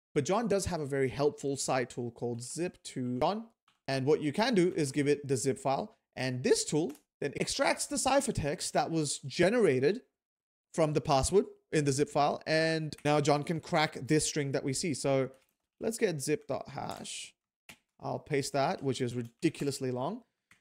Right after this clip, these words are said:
And I'll get John to start cracking. John oh, that was ridiculously fast. It looks like John's already found the hash. That was fairly simple. Now let's take a look at whether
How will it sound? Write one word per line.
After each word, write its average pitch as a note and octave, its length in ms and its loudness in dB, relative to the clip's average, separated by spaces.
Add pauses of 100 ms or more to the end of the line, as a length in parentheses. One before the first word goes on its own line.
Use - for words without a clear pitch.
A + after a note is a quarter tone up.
(300)
And E3 400 0 (120)
I'll E3+ 160 4
get F#3 180 4
John G#3+ 440 0 (120)
to G3+ 80 -6
start G#3+ 320 2
cracking. C4+ 380 -4 (420)
John E3 320 0 (480)
oh, E3+ 400 2
that D#3+ 180 4
was C#3+ 160 0
ridiculously C3+ 520 -2
fast. A#2+ 460 -6 (280)
It - 40 -4
looks F#3+ 140 4
like G3+ 120 4
John's F3 220 2
already D#3+ 140 4
found D#3+ 260 -2
the D3 80 4
hash. C#3 480 -2
That C#3+ 140 -2
was C#3+ 360 -4
fairly D3+ 220 4
simple. D#3 440 -2
Now C4 80 -10
let's C4+ 140 -8
take E4 140 -10
a A#3 60 -2
look D3+ 340 -2
at D#3 240 -8
whether C3 420 -4